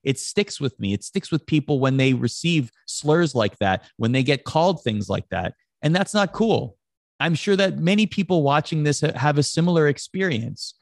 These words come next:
And all you wanna do is you wanna play hockey, or you want to make friends and, and be in a, in, in a fun environment, an inclusive, a safe environment where you can be yourself and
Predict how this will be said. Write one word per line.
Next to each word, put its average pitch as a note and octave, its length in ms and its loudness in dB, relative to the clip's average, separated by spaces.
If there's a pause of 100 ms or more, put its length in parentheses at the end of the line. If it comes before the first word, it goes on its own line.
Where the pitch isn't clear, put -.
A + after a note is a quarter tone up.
(320)
And C3 140 -4
all E3 160 4
you G3 140 4
wanna F3 240 4
do E3+ 280 4
is C3+ 180 2
you C#3+ 80 4
wanna C#3+ 360 2 (280)
play D#3+ 200 0
hockey, D3 600 -2 (140)
or C3 160 2
you C#3 160 4
want D3+ 240 4
to C#3+ 240 4 (320)
make D3 260 0
friends D3 500 0
and, A#2 220 2
and A#2+ 280 2
be D3 440 4 (180)
in C3+ 160 2
a, C3+ 40 2
in, C#3 220 0
in C#3 160 2
a B2+ 40 6
fun D#3 220 0
environment, C#3 680 2
an C3 80 4
inclusive, C#3+ 580 2
a A#2+ 60 -2
safe D3+ 320 0
environment B2 720 2 (160)
where A#2+ 100 2
you C3 60 2
can C3+ 180 2
be B2+ 120 4
yourself D3 600 2 (220)
and G#2+ 300 0